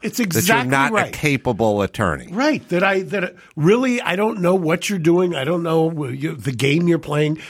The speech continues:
Speaker 2: Right.
Speaker 1: This is like, you know, law one oh one. And, and it, and I, it boils my blood. So I was getting so aggravated that I said, "I'm gonna move heaven and earth. I gotta see Adam 'cause I wanna laugh."
Speaker 2: Well, uh,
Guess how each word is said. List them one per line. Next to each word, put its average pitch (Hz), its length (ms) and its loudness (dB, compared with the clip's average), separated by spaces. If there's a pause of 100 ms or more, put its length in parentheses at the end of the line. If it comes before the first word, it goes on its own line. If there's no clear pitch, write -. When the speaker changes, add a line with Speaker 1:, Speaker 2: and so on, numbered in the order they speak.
(140)
Speaker 2:
Right. 131 280 -4
Speaker 1:
This 156 160 -2
is 165 160 -6
like, 156 200 2 (100)
you 143 180 0
know, 135 140 0
law 131 500 0
one 147 240 0
oh 147 60 2
one. 135 360 0
And, 117 220 -4 (320)
and 175 160 2
it, 202 180 0 (260)
and 175 260 2
I, 160 220 0 (160)
it 147 200 -6
boils 208 340 2
my 170 140 0
blood. 135 320 -4
So 185 220 -4
I 190 100 2
was 190 180 -4
getting 285 280 -2
so 202 200 -4
aggravated 151 540 -2
that 151 120 -6
I 143 80 -4
said, 156 320 -8 (460)
"I'm 180 140 -6
gonna 196 200 -2
move 175 240 2
heaven 175 300 -2
and 156 140 0
earth. 131 220 -2 (220)
I 156 120 -6
gotta 202 160 0
see 170 240 -2
Adam 143 240 0
'cause 131 200 -4
I 131 40 -2
wanna 117 200 -4
laugh." - 380 -10 (460)
Speaker 2:
Well, 151 420 2 (140)
uh, 131 320 2